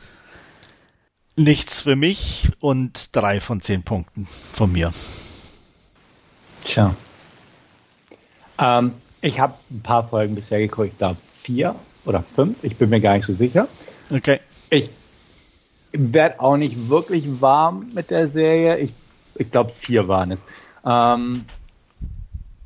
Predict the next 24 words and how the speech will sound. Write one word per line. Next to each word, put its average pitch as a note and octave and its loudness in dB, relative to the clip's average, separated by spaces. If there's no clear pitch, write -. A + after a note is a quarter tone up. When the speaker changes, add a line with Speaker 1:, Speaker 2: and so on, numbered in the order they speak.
Speaker 2:
ich - -14
find E3+ 0
sie F#3+ -2
nicht D#3+ -2
so D3+ 2
schlecht - -2
wie A#2+ 2
du. B2 0
Ich A3 -4
kann D#3 0
deine E3 2
Kritikpunkte C#3 -6
verstehen. B2+ 0
Ich D3+ -4
hab C#3+ 2
nicht D3 0
so D#3+ 2
die D#3 0
Problematik B2 0
mit, D3 -4
mit C#3+ -4
diesen B2+ 0
langen B2 0
Monologen. A#2 0